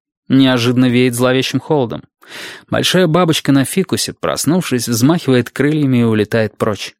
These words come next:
Кто же там пришел? А у мамы поворачивает голову, но не успевает никого разглядеть. На этом сон обрывается. Просыпается она в холодном и липком поту. Вылезает из постели,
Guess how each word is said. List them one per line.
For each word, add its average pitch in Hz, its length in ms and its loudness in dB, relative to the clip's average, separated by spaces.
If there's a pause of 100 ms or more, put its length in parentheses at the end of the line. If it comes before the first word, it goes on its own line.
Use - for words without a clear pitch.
(480)
Кто 107 300 -2
же 101 100 -6
там 104 180 -2
пришел? - 440 -6 (760)
А 131 180 2
у 139 60 2
мамы 139 260 2
поворачивает 135 560 0
голову, 135 540 0 (180)
но 139 160 4
не 151 120 4
успевает 131 520 0
никого 117 380 2
разглядеть. 110 640 -4 (400)
На 104 260 -2
этом 127 220 -2
сон 104 300 -2
обрывается. 92 800 -4 (1500)
Просыпается 135 720 -2
она 143 160 0
в - 40 -10
холодном 117 540 2
и - 20 0
липком 104 360 -2
поту. 92 400 -6 (480)
Вылезает 113 520 2
из 98 100 -6
постели, 113 600 -4